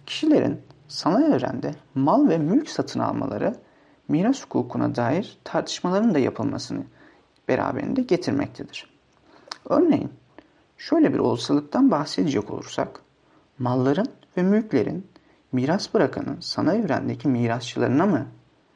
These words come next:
yoksa gerçek dünyadaki mirasçılarına mı geçeceği noktasında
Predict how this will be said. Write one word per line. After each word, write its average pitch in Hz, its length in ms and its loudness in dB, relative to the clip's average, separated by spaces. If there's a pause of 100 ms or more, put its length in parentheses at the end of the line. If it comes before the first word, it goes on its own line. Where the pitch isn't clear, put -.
(580)
yoksa - 420 -2 (100)
gerçek - 460 -2
dünyadaki 120 460 -2
mirasçılarına 123 760 0
mı 226 100 4
geçeceği 117 380 -4
noktasında - 640 -4